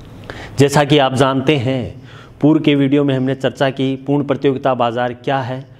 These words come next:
जैसा कि आप इनकी परिभाषाओं को ही आप अच्छे से अगर समझ लेते हैं तो आसानी से इन दोनों को अंतर को कर सकते हैं। किस प्रकार से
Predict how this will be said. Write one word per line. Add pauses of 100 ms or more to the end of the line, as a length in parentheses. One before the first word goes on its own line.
(420)
जैसा
कि
आप
इनकी
परिभाषाओं
को
ही
आप
अच्छे
से
अगर
समझ
लेते
हैं (220)
तो
आसानी
से (460)
इन
दोनों
को
अंतर
को (480)
कर
सकते
हैं। (480)
किस
प्रकार
से